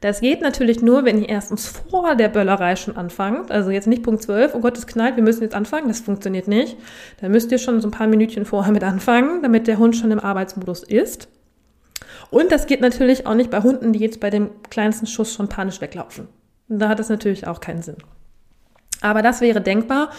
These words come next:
Oder ein Schnüffelteppich oder ein Leckerchenball. Also das sind jetzt tatsächlich so für Hunde, die nicht so ganz gestresst sind, aber so ein bisschen. Oder für Welpen, wo ihr sagen, sagt, ähm, „Oh, das müssen wir irgendwie trainieren. Ich weiß gar nicht, wie der Silvester reagiert.“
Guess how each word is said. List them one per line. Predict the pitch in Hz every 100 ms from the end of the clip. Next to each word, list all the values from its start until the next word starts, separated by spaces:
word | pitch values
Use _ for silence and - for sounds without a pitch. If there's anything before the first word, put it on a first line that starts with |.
| - - -
Oder | - 220 202
ein | 170
Schnüffelteppich | - 240 262 240 233 220 214 214 214 208 208 214 214 -
oder | 190 180 175 165 165 175 -
ein | 175 175 175 175 175
Leckerchenball. | 214 277 247 233 226 214 208 190 185 185 185 190 190
Also | 180 202
das | 202
sind | 208 202
jetzt | - -
tatsächlich | 202 202 196 -
so | 190 180 175 - 190 -
für | 196 175 175 226
Hunde, | 208 202
die | 196
nicht | 196
so | - 180 - -
ganz | 170 240 302
gestresst | - - - 226 226
sind, | 233 220
aber | 190 175
so | 175
ein |
bisschen. | 262 339 359 370 370 - - -
Oder | 226 185
für | - 180
Welpen, | 190 247 320 427 -
wo | 247 214
ihr | 202
sagen, | 208 202 202 208
sagt, | 208 202 202 -
ähm, | 196 190 196 202
„Oh, | 233
das | 233 -
müssen | 220 233
wir | 208
irgendwie | 196 202 202
trainieren. | 202 208 214 262
Ich | 233
weiß | 226 226
gar | 208
nicht, | 208 214
wie | 208
der | 196
Silvester | 196 196 - 196
reagiert.“ | 185 185 190 233